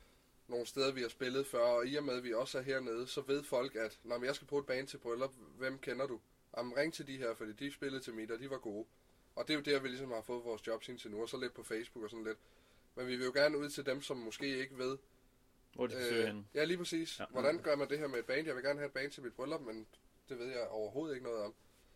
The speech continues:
Speaker 1: Og så er det ligesom den her vej igennem, ikke? At
Speaker 2: Ja.
Speaker 1: vi ligesom prøver at,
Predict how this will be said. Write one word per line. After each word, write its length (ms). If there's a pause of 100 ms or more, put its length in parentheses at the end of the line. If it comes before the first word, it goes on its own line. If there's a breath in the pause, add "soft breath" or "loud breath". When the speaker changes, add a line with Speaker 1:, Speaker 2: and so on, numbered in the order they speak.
(240 soft breath)
Speaker 1:
Og 140
så 60
er 60
det 80
ligesom 240
den 160
her 100
vej 120
igennem, 340
ikke? 160
At 140
Speaker 2:
Ja. 40
Speaker 1:
vi 60
ligesom 240
prøver 360
at, 260